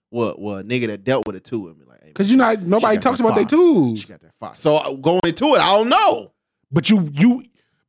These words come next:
Speaker 2: because, but through your experience, you know though. Like, through my experience, I know. Okay, she's a two. I know she's, I know she gonna, I know she gonna do what she do, and I don't have to worry about her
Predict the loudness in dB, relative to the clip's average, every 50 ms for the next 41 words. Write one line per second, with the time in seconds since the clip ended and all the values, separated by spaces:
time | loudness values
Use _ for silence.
0 | -16 -12 -6 -4 -2 0 0 0 0 -2 -6 -8 -4 0 0 2 2 2 2 2
1 | 0 -4 -2 -2 0 0 0 -2 -2 -2 -2 -2 0 2 2 2 2 2 0 -2
2 | -6 -8 -10 -8 -4 -4 0 2 2 2 2 2 0 -2 -4 -4 -2 0 0 2
3 | 2 0 -2 0 -2 0 0 0 0 0 0 0 -2 _ _ _ _ _ _ _
4 | -8 -8 -4 -2 -2 -2 -2 -4 _ _ _ _ _ _ _ _ _ _ _ _
5 | -4 -2 -2 -2 -2 -6 -2 0 2 2 2 0 -4 _ -8 -4 0 2 2 2
6 | 2 0 -2 -4 -4 -2 0 0 2 2 2 2 2 0 0 0 0 0 0 2
7 | 2 2 2 2 2 2 4 4 4 2 2 0 -2 -4 0 2 2 2 2 0
8 | _ _ _ _ _ _ -4 -2 0 0 0 0 0 0 0 0 2 2 2 2
9 | 0 0 0